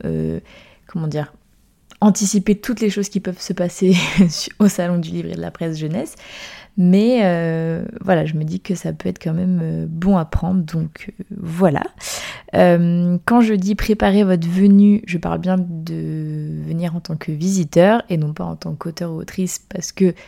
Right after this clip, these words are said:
je ne l'ai toujours pas vécu et j'espère que je le vivrai un jour, mais, euh, là c'est vraiment en tant que visiteur. Euh, à savoir sur moi, parce que on me pose parfois la question, oui je serai présente cette année, euh,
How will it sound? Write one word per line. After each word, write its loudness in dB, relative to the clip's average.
je 2
ne 6
l'ai -2
toujours -6
pas 0
vécu -6
et 4
j'espère -4
que 0
je -2
le -2
vivrai -6
un 0
jour, -4
mais, 2
euh, 0
là -2
c'est -12
vraiment 0
en 0
tant -8
que -8
visiteur. -6
Euh, 6
à 6
savoir 2
sur -4
moi, 4
parce -4
que 0
on -2
me 0
pose -6
parfois -6
la 2
question, 2
oui 6
je 2
serai -6
présente -4
cette -8
année, 2
euh, -2